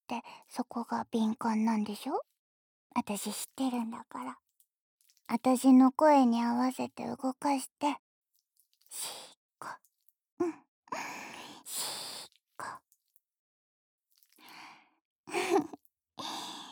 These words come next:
それじゃあ、ペース早めるよ。シコ、シコ、シコ、シコ。ほらほら、早く。もっと、もっと早く動かせるでしょ？ほら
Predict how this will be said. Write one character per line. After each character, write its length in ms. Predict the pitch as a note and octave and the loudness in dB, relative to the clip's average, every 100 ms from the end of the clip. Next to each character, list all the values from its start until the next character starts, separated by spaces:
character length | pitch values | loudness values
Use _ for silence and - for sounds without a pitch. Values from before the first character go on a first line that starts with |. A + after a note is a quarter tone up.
| - - | -20 -16
そ 160 | - | 4
れ 280 | C4 A#3 A#3 | 4 6 0
じ 140 | - | -2
ゃ 220 | A#3 A3+ - | -4 -4 -8
あ、 40 | _ | _
ペ 80 | C#4 | 0
ー 180 | C4 A#3+ | 2 0
ス 140 | B3 | -4
早 280 | B3 B3 B3 | 0 2 6
め 220 | C4 C#4 | 8 8
る 140 | B3+ C4 | 6 2
よ。 180 | G4 - _ _ _ _ _ _ _ - - - - _ _ _ | 0 -4 _ _ _ _ _ _ _ -20 -20 -20 -20 _ _ _
シ 200 | - - - | -10 -10 -10
コ、 100 | - - - - | -16 -16 -16 -14
シ 180 | - - - | -10 -10 -12
コ、 100 | - - - - | -20 -20 -20 -12
シ 200 | - - _ | -12 -12 _
コ、 100 | - - - | -18 -16 -12
シ 160 | - - _ | -12 -12 _
コ。 100 | - - - - - _ _ _ _ _ _ - | -12 -10 -12 -16 -20 _ _ _ _ _ _ -2
ほ 60 | C#4 | -2
ら 40 | A#3+ - | -2 0
ほ 80 | C#4 | 0
ら、 200 | B3 - | 0 -4
早 240 | C#4 C4+ - - | -2 -2 -2 -10
く。 140 | D4 - _ _ - - - | -12 -12 _ _ -20 -20 2
も 80 | C#4+ | 2
っ 40 | - | 2
と、 80 | - - - - - | -4 -6 -6 -20 -2
も 80 | F#4 | -2
っ 40 | - | -2
と 60 | C#4 | -6
早 240 | C#4 C#4+ B3+ | 0 0 0
く 240 | C4 B3+ | -4 -4
動 120 | C#4+ | -4
か 200 | C#4 C#4+ | -4 -8
せ 180 | - C#4+ | -6 -8
る 100 | C4 | -8
で 120 | B3+ C4+ | -14 -10
し 140 | F#4+ | -8
ょ？ 80 | A#4+ _ _ _ _ _ _ _ _ - _ - | -8 _ _ _ _ _ _ _ _ -20 _ 2
ほ 120 | |
ら 80 | D4 | 2